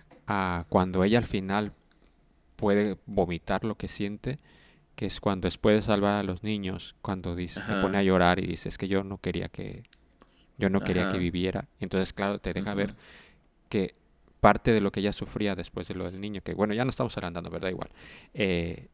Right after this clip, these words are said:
Speaker 1: eh, cuando ves como ella, después la escena siguiente de lo del niño, que está ahí como si, sin vida, mirando hacia el in-, hacia el vacío, es porque en realidad se siente culpable porque piensa que realmente su pensamiento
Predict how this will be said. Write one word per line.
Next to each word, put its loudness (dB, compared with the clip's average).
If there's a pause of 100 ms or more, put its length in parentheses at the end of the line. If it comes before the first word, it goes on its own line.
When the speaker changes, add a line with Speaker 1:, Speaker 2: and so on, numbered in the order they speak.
(120)
Speaker 1:
eh, -4 (680)
cuando 0
ves 2
como -2
ella, -2 (140)
después -6
la 0
escena -2
siguiente -4
de -2
lo -2
del -2
niño, -6
que -8
está -6
ahí 0
como -4
si, -12
sin -8
vida, -2 (120)
mirando -8
hacia -8
el -8
in-, -12 (360)
hacia -4
el -2
vacío, 0 (1000)
es 0
porque 0
en 0
realidad 2
se 0
siente 2
culpable 2
porque -2
piensa -2
que -2
realmente -2
su -4
pensamiento -4